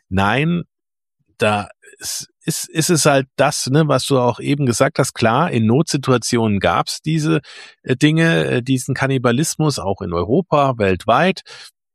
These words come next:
Aber er ist eben nicht kulturkonform, würde ich jetzt einfach mal sagen, gesellschaftskonform. Es ist irgendwie was, äh, Absurdes, dass man sein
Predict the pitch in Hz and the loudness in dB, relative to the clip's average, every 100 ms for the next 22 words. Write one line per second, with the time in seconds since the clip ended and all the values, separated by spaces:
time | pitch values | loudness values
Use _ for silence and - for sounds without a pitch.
0 | _ - 113 123 123 - 107 - 127 - | _ -4 -2 0 0 0 -4 -2 -2 -4
1 | - 110 107 123 110 104 101 95 107 147 | -4 -2 0 0 -2 -2 -4 0 4 4
2 | - - - - - 123 - - 151 170 | 2 -4 -12 -2 2 2 0 -2 2 2
3 | 135 - 123 110 - 143 156 98 92 101 | 2 -2 -2 -2 0 2 2 0 -2 -2
4 | 104 98 101 101 95 92 98 101 - 135 | -2 -2 -4 -2 -4 -4 -2 0 2 2
5 | - 110 - - 101 92 95 92 90 - | 2 -2 -4 -4 -4 -4 -4 -4 -6 -12
6 | - - - - - 151 151 139 127 131 | -18 -8 -2 -2 0 0 2 4 4 2
7 | _ 117 117 - - 123 113 107 113 - | _ -2 -2 -2 -6 -2 0 0 -4 -2
8 | 127 147 175 165 - 135 123 - - - | 2 2 2 -2 -2 0 0 -2 -10 -18
9 | - - 110 117 123 127 - - 117 107 | -20 -8 -2 -2 -2 -6 -8 -2 0 0
10 | 107 104 | 0 -4